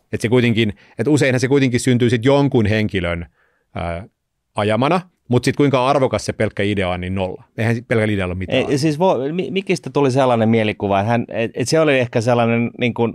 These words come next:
Speaker 2: aika ääripää sillä tavalla, että se oli niin kuin aika ideavetoinen
Speaker 1: Mm.
Speaker 2: sit kuitenkin, että olkoonkin, että se idea niin kuin kehittyy siinä, niin se oli niin kuin suhteellisesti se niin kuin ideavetoinen. Et, et, et siis tämähän on, on, on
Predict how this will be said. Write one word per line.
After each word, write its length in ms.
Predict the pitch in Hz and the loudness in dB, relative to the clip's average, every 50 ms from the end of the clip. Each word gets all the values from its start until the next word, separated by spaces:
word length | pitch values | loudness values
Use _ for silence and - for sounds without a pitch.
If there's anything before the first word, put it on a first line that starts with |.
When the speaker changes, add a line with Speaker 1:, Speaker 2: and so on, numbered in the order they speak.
| - | -6
Speaker 2:
aika 260 | - 110 120 110 110 101 | -4 -4 -4 -2 0 0
ääripää 520 | 127 135 135 127 117 107 - 104 90 92 | 0 0 0 0 -2 -2 0 -2 -2 0
sillä 200 | 98 113 107 101 | 0 0 -2 0
tavalla, 340 | - 98 92 95 92 92 92 | 0 0 0 0 0 0 -2
että 180 | 90 - 104 | -2 -4 -6
se 140 | 92 - 110 | -4 -2 -2
oli 160 | 107 107 110 | 0 0 0
niin 120 | 104 107 98 | -2 -2 -2
kuin 160 | 110 110 107 - | -4 -6 -6 -4
aika 280 | 113 131 117 - 123 117 | -4 -4 -2 0 -2 0
ideavetoinen 960 | 123 135 123 117 110 98 92 90 98 107 98 - - 98 80 76 76 71 - | 2 2 2 2 2 2 2 2 0 -2 -4 -2 -2 -4 -4 -4 -6 -4 -4
Speaker 1:
Mm. 60 | 104 | -2
Speaker 2:
sit 200 | 98 98 92 90 | -2 -2 -2 -2
kuitenkin, 500 | 92 123 120 113 98 110 98 87 - 98 | 0 2 2 2 2 0 -4 -2 -2 -4
että 120 | 92 101 113 | -2 0 0
olkoonkin, 320 | 123 120 117 113 98 117 | -2 0 -2 -4 -4 -4
että 80 | 107 - | -4 -2
se 100 | 113 107 | -2 -2
idea 240 | 120 123 120 107 101 | 0 0 0 0 0
niin 120 | 101 92 | 0 -2
kuin 80 | 87 - | -4 -2
kehittyy 500 | - 135 127 123 110 - _ 95 90 85 | -2 0 0 0 -2 -2 _ -6 -6 -4
siinä, 320 | 90 95 87 85 85 85 - _ _ _ _ _ _ - - _ _ | -4 -4 -4 -4 -4 -6 -8 _ _ _ _ _ _ -20 -20 _ _
niin 80 | 98 95 | -14 -2
se 80 | - 117 | 0 2
oli 120 | 110 110 | 2 2
niin 140 | 104 110 104 - | 2 0 -2 0
kuin 220 | 113 110 110 - - _ _ - | 0 0 0 -2 -8 _ _ -18
suhteellisesti 840 | 123 - 160 160 156 123 - 120 101 90 87 90 98 90 - - 98 82 | -6 0 0 0 0 0 0 0 0 0 0 -2 -4 -8 -6 -8 -8 -6
se 120 | 92 113 110 - - | -2 -4 -4 -4 -6
niin 220 | - 98 107 98 87 | -6 -4 -4 -4 -4
kuin 160 | 104 101 - - | -6 -10 -4 -2
ideavetoinen. 1000 | - 123 110 110 98 90 87 80 101 101 92 - - 80 71 67 76 76 73 85 98 110 _ _ _ _ _ _ _ _ _ | -2 0 2 2 2 2 2 0 -2 -2 -2 -2 -4 -4 -4 -4 -4 -6 -6 -8 -10 -14 _ _ _ _ _ _ _ _ _
Et, 200 | - 98 90 - | -8 -8 -4 -2
et, 120 | 110 104 - - | -4 -4 -2 -4
et 180 | - 104 - | -4 -4 -2
siis 220 | - 110 98 - - - 123 - | -2 -4 -4 -4 -10 -16 -4 0
tämähän 340 | 127 127 131 127 127 123 | 0 2 2 2 2 2
on, 160 | 123 117 113 - - _ _ | 0 0 0 -4 -8 _ _
on, 220 | 80 101 113 104 - - - _ | -4 -4 -2 -4 -6 -10 -18 _
on 140 | 92 90 | -18 -16